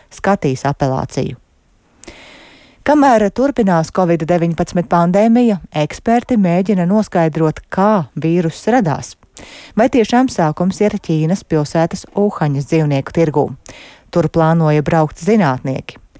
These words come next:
Ķīna, lai gan sākotnēji piekrita, tagad vizīti atteica. Pārmetumus tā noraida, sakot, ka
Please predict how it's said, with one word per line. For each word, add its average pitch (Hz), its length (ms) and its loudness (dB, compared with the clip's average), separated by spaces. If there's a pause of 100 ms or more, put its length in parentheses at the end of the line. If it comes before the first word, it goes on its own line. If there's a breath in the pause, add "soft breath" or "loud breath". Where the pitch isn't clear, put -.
(400 loud breath)
Ķīna, 208 460 2 (100)
lai 147 160 0
gan 147 120 -2
sākotnēji 151 680 0
piekrita, 196 560 0 (240)
tagad 151 560 -2
vizīti 151 360 0
atteica. 147 520 -4 (720 loud breath)
Pārmetumus 156 680 0
tā 151 180 2
noraida, 196 560 2
sakot, 160 560 -2
ka 151 300 -2